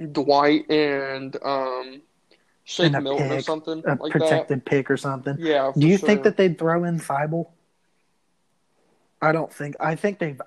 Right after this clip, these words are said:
Speaker 2: they've, they seem to
Speaker 1: For
Speaker 2: value Thybulle.
Speaker 1: Yeah,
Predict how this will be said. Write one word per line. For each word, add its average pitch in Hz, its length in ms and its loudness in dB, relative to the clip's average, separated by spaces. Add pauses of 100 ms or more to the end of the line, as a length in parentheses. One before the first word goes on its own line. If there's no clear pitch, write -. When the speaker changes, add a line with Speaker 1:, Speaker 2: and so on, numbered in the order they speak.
(120)
Speaker 2:
they've, 175 300 2 (720)
they 190 160 4
seem 254 240 4
to 165 140 -2
Speaker 1:
For 160 60 -8
Speaker 2:
value 147 380 -2
Thybulle. 127 560 -8
Speaker 1:
Yeah, 156 340 2